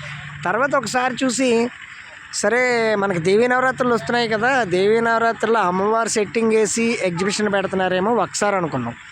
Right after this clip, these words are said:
తీరా చూస్తే పూర్తయ్యేటప్పటికి మేము, "ఇదేంటి రామ మందిరంలో అయోధ్య రాముడి గుళ్ళో ఉంది ఏంటా?" అన్న ఆలోచన కలిగి ఇవాళ మేము అర్జెంటుగా కారు వేసుకుని ఇక్కడ సడన్గా వచ్చేసామండి.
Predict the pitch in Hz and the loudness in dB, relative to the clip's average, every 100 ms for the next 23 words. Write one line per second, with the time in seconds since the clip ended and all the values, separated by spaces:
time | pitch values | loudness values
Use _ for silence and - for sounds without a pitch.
0 | - - - - - 165 196 240 233 240 | -20 -18 -20 -20 -6 0 2 2 0 -2
1 | - 247 220 233 - - - - - 180 | 0 0 0 -2 -8 -16 -18 -10 0 0
2 | 208 247 240 233 233 240 226 220 214 214 | 2 2 4 2 0 -2 -4 0 2 2
3 | 220 196 - - - - 156 208 214 208 | -2 -8 -16 -16 -18 -4 0 2 2 2
4 | 202 202 139 190 196 226 240 247 254 - | 0 -2 0 0 2 0 0 -2 -8 -16
5 | - - 143 151 143 170 180 190 196 202 | -18 -8 -4 0 0 2 2 2 2 2
6 | 208 185 165 175 190 196 196 196 156 147 | 2 2 2 0 0 0 2 0 2 2
7 | 160 185 190 196 185 170 170 170 240 247 | 2 2 2 2 0 0 0 0 0 0
8 | 208 208 - 175 180 208 220 190 190 269 | 0 0 -2 -2 0 0 0 0 0 2
9 | 214 220 - - - - 151 156 190 202 | 2 0 -4 -14 -14 -4 -2 0 0 0
10 | 185 135 165 185 196 - 143 165 165 185 | 0 -2 -2 0 -2 -2 0 0 0 -4
11 | 180 196 269 233 - 135 143 170 190 156 | -4 0 0 0 -2 -2 -2 0 0 0
12 | - 185 147 107 | -2 -2 -2 -4